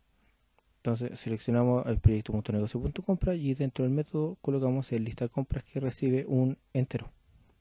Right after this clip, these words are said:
¿ya? Ahí nos va a decir de dónde vamos a sacar el dato del entero. Nosotros estamos diciendo que lo vamos a sacar de un control y el control será el D D L filtro. Le damos finalizar y listo, ¿ya? Ahora,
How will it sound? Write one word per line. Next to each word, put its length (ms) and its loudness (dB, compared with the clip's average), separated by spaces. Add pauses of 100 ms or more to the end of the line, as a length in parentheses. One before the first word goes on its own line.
(180)
¿ya? 200 -2 (1040)
Ahí 140 6
nos 140 2
va 60 4
a 40 4
decir 260 0
de 160 -4
dónde 220 4
vamos 200 2
a 20 -14
sacar 280 2
el 100 0
dato 200 0
del 80 2
entero. 300 2
Nosotros 320 -2
estamos 280 0
diciendo 240 -4
que 80 -4
lo 80 2
vamos 160 0
a 20 -16
sacar 180 2
de 60 0
un 60 0
control 420 0
y 160 0
el 120 -2
control 340 -2
será 300 2
el 180 0
D 140 2
D 180 4
L 120 2
filtro. 400 -4 (580)
Le 100 2
damos 220 4
finalizar 580 0 (1000)
y 120 6
listo, 420 0 (440)
¿ya? 260 2 (4000)
Ahora, 260 -2